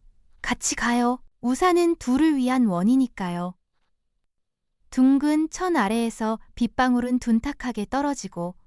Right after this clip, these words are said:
우리의 어깨는 중심을 맞추느라 조금씩 기울었다가 다시 펴지곤 했다. 우산의 꼭지점이 바람에 떨릴 때마다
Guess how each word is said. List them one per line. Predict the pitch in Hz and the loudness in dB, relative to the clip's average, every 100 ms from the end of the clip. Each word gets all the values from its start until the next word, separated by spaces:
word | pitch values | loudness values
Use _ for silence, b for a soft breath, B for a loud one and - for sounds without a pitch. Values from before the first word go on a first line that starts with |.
| _ _ _ _ | _ _ _ _
우리의 | 208 226 233 240 | -2 0 2 0
어깨는 | 190 - 214 208 220 | -2 -2 -2 0 0
중심을 | 220 220 220 - 240 226 | -2 2 2 2 2 2
맞추느라 | 170 - - 208 180 190 b b | -2 -2 0 2 2 -2 b b
조금씩 | - 220 233 254 - 247 | -4 0 2 2 0 -8
기울었다가 | - 220 233 233 - 175 170 170 - | -4 -2 -2 -2 -6 -6 -4 -6 -8
다시 | - 175 - 214 | -12 -12 -10 -10
펴지곤 | - 349 311 254 247 | -8 -8 -4 0 0
했다. | 240 - 151 - _ - | -2 -10 -14 -14 _ -4
우산의 | 233 320 330 330 | -2 2 2 2
꼭지점이 | - 330 - 277 247 220 214 | 0 -2 -4 0 2 4 2
바람에 | - 202 214 220 | 0 0 2 2
떨릴 | - 311 320 320 | 2 2 2 -2
때마다 | 269 226 196 175 175 | 0 0 0 -2 -2